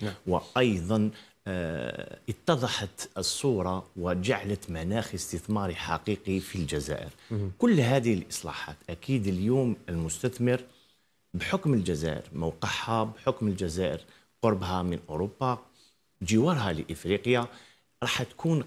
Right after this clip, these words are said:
Speaker 2: قبلة إلى جميع متعاملين الاقتصاديين والمستثمرين الذين يريدون الولوج إلى عالم إفريقيا والسوق الإفريقي.
Speaker 1: نعم.
Speaker 2: الجزائر سوق متعطش داخليًا،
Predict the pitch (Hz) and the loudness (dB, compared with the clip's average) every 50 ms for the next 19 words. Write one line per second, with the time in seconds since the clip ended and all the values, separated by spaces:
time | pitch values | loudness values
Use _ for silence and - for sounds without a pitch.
0 | - - - 156 123 113 104 120 117 113 - - - 107 95 98 104 104 98 - | -2 -2 -2 0 2 2 2 2 2 2 -2 -2 -2 0 2 2 2 0 0 -2
1 | - - 98 90 92 95 117 151 160 151 139 120 - - - - - - - _ | -2 -2 0 2 4 4 6 6 6 4 4 2 -2 -8 -16 -18 -20 -20 -20 _
2 | _ _ _ _ _ _ _ _ _ _ _ _ _ _ _ _ _ _ _ _ | _ _ _ _ _ _ _ _ _ _ _ _ _ _ _ _ _ _ _ _
3 | - 101 101 95 - 92 101 123 143 170 170 160 139 - - 131 - - 123 110 | 2 4 4 4 4 2 4 4 4 4 4 2 2 0 -2 -4 -4 -4 -4 -2
4 | 107 107 104 95 92 98 127 156 165 156 - - 151 - 160 147 143 135 143 147 | 0 0 0 2 2 2 2 2 2 0 0 -2 0 2 2 2 2 2 2 0
5 | 139 139 - - _ _ _ - 107 101 107 107 98 104 117 113 101 92 90 92 | 0 -2 -6 -16 _ _ _ 0 2 4 4 4 4 4 4 4 4 4 4 4
6 | 90 98 98 90 107 107 101 95 87 85 87 92 95 123 120 87 - 92 87 92 | 2 2 0 0 0 0 2 2 0 0 0 0 2 2 2 2 0 0 0 0
7 | 87 98 110 101 95 95 - 87 - - 92 95 90 - - 90 87 80 85 85 | 2 2 2 2 2 0 -2 -6 -6 -2 -2 -2 -2 0 -2 -2 -2 -2 -2 -2
8 | - - - 110 - 92 - - 85 - - - 71 - - 80 - - - - | -2 -2 -2 -2 -2 -4 -4 -4 -6 -6 -4 -4 -4 -4 -4 -8 -12 -12 -8 -4
9 | 113 110 95 - - _ - 117 113 113 135 135 123 143 156 156 147 135 - - | -4 -4 -4 -6 -12 _ 0 2 4 6 6 6 8 8 8 8 6 4 2 2
10 | 151 147 - 135 127 123 - 123 110 117 120 - 131 107 98 98 107 104 - - | 0 0 2 0 -2 -2 0 -2 -2 -2 -2 -2 -2 -2 2 2 2 2 2 0
11 | 95 85 85 87 95 113 127 | -2 0 2 2 2 0 0